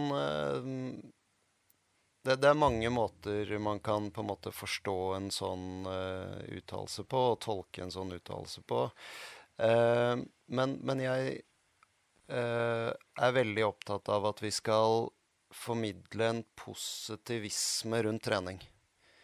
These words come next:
Vi skal formidle hvordan kroppen er sterk, tilpasningsdyktig,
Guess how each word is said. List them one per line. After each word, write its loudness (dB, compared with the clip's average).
Vi -4
skal 4
formidle -2
hvordan -2
kroppen -4
er -4
sterk, -2
tilpasningsdyktig, -4